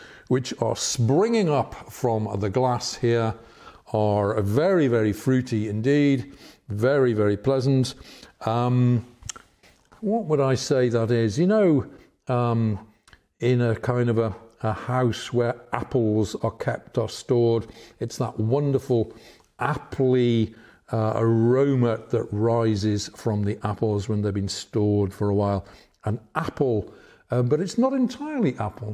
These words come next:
Hold on a second. No, indeed, there's a little touch of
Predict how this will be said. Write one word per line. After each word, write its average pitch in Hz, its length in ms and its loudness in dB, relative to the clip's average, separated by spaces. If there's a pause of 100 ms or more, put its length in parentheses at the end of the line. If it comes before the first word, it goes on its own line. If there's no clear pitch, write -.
Hold 185 180 2
on 165 120 0
a 113 60 -4
second. 180 440 -2 (800)
No, 170 280 4
indeed, 165 540 2
there's 120 160 0
a 135 80 2
little 170 240 0
touch 127 320 -4
of 147 140 -2